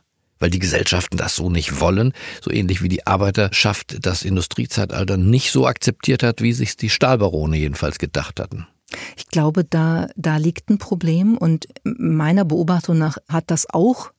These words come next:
Speaker 2: zumindest als ein Grund zu tun mit dem, was wir gerade in der gesellschaftlichen Entwicklung erleben. Das geht alles ganz schön schnell mit diesen Veränderungen, und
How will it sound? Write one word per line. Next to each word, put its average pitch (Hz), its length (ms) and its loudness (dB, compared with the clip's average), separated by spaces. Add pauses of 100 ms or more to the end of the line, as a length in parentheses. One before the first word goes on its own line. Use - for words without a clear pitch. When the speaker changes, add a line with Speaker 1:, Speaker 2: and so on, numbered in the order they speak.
Speaker 2:
zumindest 170 320 0
als 151 120 -6
ein 160 220 2
Grund 165 240 2
zu - 100 -8
tun 165 220 2
mit 156 120 0
dem, 156 160 2
was 147 140 -2
wir 156 80 0
gerade 156 280 0
in 147 100 2
der 156 100 2
gesellschaftlichen 147 640 -2
Entwicklung 151 480 0
erleben. 185 480 2 (480)
Das - 180 -2
geht 170 220 -2
alles 175 260 2
ganz 165 200 0
schön 170 160 0
schnell 165 480 -2
mit 185 160 0
diesen 185 200 2
Veränderungen, 196 760 2
und - 340 -4